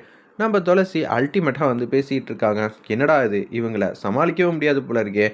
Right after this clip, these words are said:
நம்ம முருகனையும் ரேவதி அப்புறம் லட்சுமி அம்மாவை கூட சமாளிச்சிடலாம். துளசி எல்லாம்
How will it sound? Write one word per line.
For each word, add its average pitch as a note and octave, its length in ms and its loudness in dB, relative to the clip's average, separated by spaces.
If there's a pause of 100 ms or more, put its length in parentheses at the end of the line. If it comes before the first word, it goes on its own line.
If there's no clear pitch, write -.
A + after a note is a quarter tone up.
(320)
நம்ம B2 200 2 (680)
முருகனையும் A#2 680 2 (300)
ரேவதி G#2+ 540 2 (360)
அப்புறம் G#2 440 0 (600)
லட்சுமி D3 320 0
அம்மாவை C#3 260 2
கூட A2+ 140 0
சமாளிச்சிடலாம். A#2 680 0 (160)
துளசி G2+ 360 0
எல்லாம் A2+ 300 0